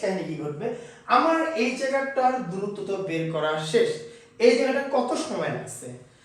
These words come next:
জিরো পয়েন্ট ওয়ান টু। এই জায়গা প্লাস এইটা কত সময় লাগছে? জিরো পয়েন্ট ওয়ান ফাইভ। তাহলে শুধু এই জায়গাটার জন্য কত সময় লাগবে? শুধু এই জায়গাটার জন্য পুরোটা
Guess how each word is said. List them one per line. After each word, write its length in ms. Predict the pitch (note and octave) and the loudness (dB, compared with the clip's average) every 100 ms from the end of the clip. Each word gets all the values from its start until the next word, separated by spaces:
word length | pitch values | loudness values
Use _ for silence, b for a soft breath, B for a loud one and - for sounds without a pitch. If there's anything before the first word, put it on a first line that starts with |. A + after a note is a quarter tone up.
| b b | b b
জিরো 300 | D3+ G#3 B3 B3 | -4 2 4 4
পয়েন্ট 220 | B3 B3+ G3+ D#3+ | 4 4 2 2
ওয়ান 200 | G3 A3+ A3+ | 4 4 2
টু। 100 | A#3 - - B B B B _ - | -2 -4 -8 B B B B _ 0
এই 180 | D4 D#4 | 2 4
জায়গা 220 | D4+ D4 D#4 D4+ | 2 2 0 2
প্লাস 220 | C#4+ C#4+ A3+ | 4 4 2
এইটা 180 | A#3+ A3 - | 0 0 2
কত 140 | A#3 A#3 - | 0 0 -2
সময় 200 | A3 F#3+ | -2 0
লাগছে? 300 | F3+ F3 - D3 - | -2 -2 -2 -2 -2
জিরো 180 | F3 F#3+ F#3+ | 0 0 2
পয়েন্ট 220 | A3+ A3+ - - - - | 0 0 -4 -10 -16 -8
ওয়ান 200 | - - B2+ - | -2 0 -2 -2
ফাইভ। 160 | - - B B B | -4 -4 B B B
তাহলে 200 | G3+ A3 - | -2 -2 -4
শুধু 260 | B3+ B3+ F4 A#3 | -2 2 4 4
এই 60 | A3+ A3+ | 4 4
জায়গাটার 320 | A3 A3 G#3 | 2 0 0
জন্য 120 | A3+ A3+ | 0 0
কত 100 | F3 D#3+ | -2 -4
সময় 180 | E3 D3+ C#3 | -6 -4 -4
লাগবে? 240 | - B2+ - - b b b b _ _ _ - - G3+ | -6 -10 -14 -18 b b b b _ _ _ -18 -14 -10
শুধু 180 | - G3+ - A3 | -2 0 0 2
এই 60 | A3+ | 2
জায়গাটার 320 | A3+ G3 G3+ D#3+ | 4 2 0 -2
জন্য 160 | D3 D3 - - - - | -4 -6 -10 -18 -10 0
পুরোটা 340 | D4+ D4+ C#4+ | 2 4 2